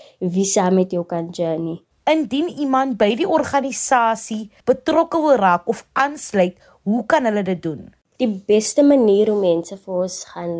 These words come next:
Speaker 1: um, in die hande kry, <laughs> is om op ons webwerf te gaan en, um,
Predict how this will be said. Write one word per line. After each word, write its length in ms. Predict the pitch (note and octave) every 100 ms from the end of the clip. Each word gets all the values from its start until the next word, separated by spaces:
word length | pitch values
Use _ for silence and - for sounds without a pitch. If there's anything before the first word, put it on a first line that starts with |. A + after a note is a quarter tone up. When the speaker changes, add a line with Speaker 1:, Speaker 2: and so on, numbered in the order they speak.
| E3+
Speaker 1:
um, 240 | D#3 D3+ D#3+
in 60 |
die 140 | D#3+ D#3+
hande 280 | D#3 D#3 E3
kry, 400 | - F3+ F3+ A3 B3+ - F#3+ -
<laughs> 480 | - - - - G3
is 140 | G#3+ -
om 160 | G#3 G3+
op 160 | G3
ons 140 | G#3+ G3+
webwerf 400 | F3+ F3 - A#3
te 120 | A#3 A3 -
gaan 280 | G#3 G3+ G3+
en, 360 | F#3+ F#3 F#3 -
um, 160 | D#3+